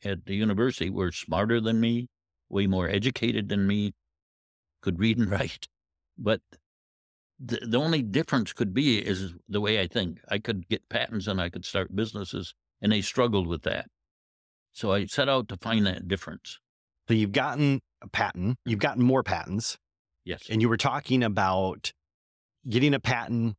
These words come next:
Speaker 2: and starting a business. So I know there's a couple different avenues that you could have taken. You very real, you could have gotten the patent and then licensed that out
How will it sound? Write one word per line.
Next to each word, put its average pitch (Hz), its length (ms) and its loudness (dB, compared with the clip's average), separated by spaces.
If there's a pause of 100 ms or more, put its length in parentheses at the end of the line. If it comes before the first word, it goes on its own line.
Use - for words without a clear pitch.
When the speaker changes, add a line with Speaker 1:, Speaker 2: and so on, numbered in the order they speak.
(140)
Speaker 2:
and 107 160 -2
starting 104 340 0
a 87 40 -2
business. 87 560 -4 (340)
So 107 640 0
I 120 120 2
know 156 180 2
there's 160 180 2
a 135 60 0
couple 117 260 -2
different 101 460 0
avenues 95 460 -2
that - 140 -8
you 95 180 -6
could - 280 0
have 82 160 -2
taken. 95 400 -10
You 139 240 4
very 143 340 4
real, 120 420 0
you 117 180 -2
could 170 180 0
have 131 80 -4
gotten 135 240 -2
the 143 80 0
patent 123 420 -2 (360)
and 117 140 -2
then 113 200 2
licensed 113 720 0
that 98 220 0
out - 400 -8